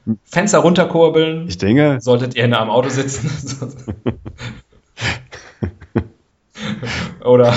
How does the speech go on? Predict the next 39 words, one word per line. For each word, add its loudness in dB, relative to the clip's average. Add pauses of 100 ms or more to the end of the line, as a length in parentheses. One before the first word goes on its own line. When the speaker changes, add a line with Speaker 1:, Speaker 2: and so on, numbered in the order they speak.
(760)
Speaker 1:
oder 0
auch 2
im -2
Bus. -2 (500)
<laughs> -16
Fenster -4
aufklappen, -2 (320)
ja. -12 (440)
Und -2
einfach -4
ganz -6
laut. 4 (160)
Gibt's -4
ein 0
gutes 0
Liebeslied -4
von, -2
von, -4
von -2
Scooter? -2
Du -4
bist -4
ja 0
der 2
Experte. 0 (760)
Speaker 2:
Äh, 4 (840)
Maria. 0 (1200)
Wie -4
geht -2
das -4
weiter? -4
Nee, 0
das 0
ist 0
ja 4
Döp, 0
Döp, -2
Döp, -2
ne? -2